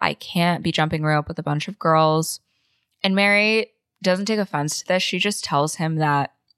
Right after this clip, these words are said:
he loves double dutch and he's good. And Izzy's like, "No, I'm sorry." And Mary's like, "You know what? I'm sorry," and walks away.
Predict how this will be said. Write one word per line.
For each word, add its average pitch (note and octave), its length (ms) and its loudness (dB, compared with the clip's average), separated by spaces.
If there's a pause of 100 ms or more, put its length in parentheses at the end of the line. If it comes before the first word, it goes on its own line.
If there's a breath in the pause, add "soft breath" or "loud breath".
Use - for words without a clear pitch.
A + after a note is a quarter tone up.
(280)
he G3+ 280 -2
loves D#3 500 0
double D3+ 240 -2
dutch G3+ 580 0
and F#3+ 100 -4
he's G3 200 0
good. D3 520 0 (1200 soft breath)
And F3+ 140 0
Izzy's F3 440 -2
like, D#3 360 -2 (640)
"No, E3+ 500 2 (120)
I'm E3+ 160 -4
sorry." D#3 760 2 (300)
And E3 120 -4
Mary's D#3+ 360 -2
like, - 360 -4 (500)
"You - 100 -8
know E3+ 160 2
what? F#3+ 220 2 (100)
I'm E3+ 180 -4
sorry," E3+ 580 -4 (800)
and D#3 220 0
walks - 280 -6
away. E3 400 -2